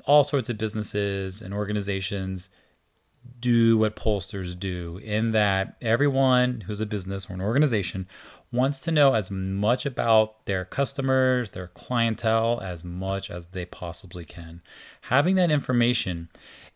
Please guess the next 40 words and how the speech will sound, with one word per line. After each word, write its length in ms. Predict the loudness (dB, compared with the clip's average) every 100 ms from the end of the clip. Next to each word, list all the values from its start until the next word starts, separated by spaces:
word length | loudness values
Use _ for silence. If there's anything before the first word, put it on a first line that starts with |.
| _
is 320 | -2 0 0 -2
big 300 | 2 4 4
money 240 | 2 0
for 220 | -4 -8
them, 400 | -6 -6 -6 -10
because 280 | -10 -8 -4
then 240 | 0 2 4
they're 140 | 4
able 280 | 2 0 -2
to 120 | -4
cater 600 | -10 -4 0 2 2 0 -4
towards 720 | -6 -4 0 0 0 -2 -6
those 160 | -8 -2
people. 320 | -2 -2 -4
They 180 | -2 -2
know 160 | 0
what 160 | -2 -4
they 140 | -6
want 320 | -2 0 0
or 160 | -2 -8 -6
don't 320 | -2 -2 -4
want, 240 | -8 -10 -14 -20 -20 -10
or 280 | -2 2 2
what 240 | 0 -2
they 120 | -2
might 280 | -2 -2 -4
potentially 560 | -6 -6 -4 -4 -6 -8
want. 300 | -8 -12 -14 _ -20 -20 -20 _ _
And 380 | -6 -2 0 2
knowing 640 | 2 2 2 2 0 -2
a 140 | 0 4
lot 180 | 4
of 80 | 4
information 500 | 0 -2 -2 -2 -2
about 140 | -2 -4
your 100 | -4
customers, 800 | -4 -4 -2 -2 0 -2 -4 -6
you're 100 | -4
able 300 | -2 -2 -4
to 600 | -6 -6 -4 -2 -4 -6